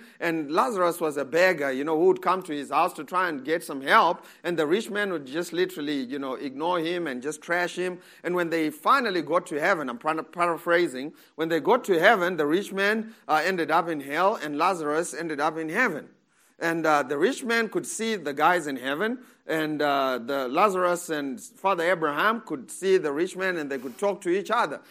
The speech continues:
So they started communicating, and, um,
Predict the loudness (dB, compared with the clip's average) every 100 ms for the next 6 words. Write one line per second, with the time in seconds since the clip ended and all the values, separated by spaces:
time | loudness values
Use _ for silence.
0 | -20 -8 0 2 2 0 0 0 -4 -4
1 | -4 -2 0 0 0 -6 -6 -16 _ -2
2 | 0 2 4 4 2 -2 -8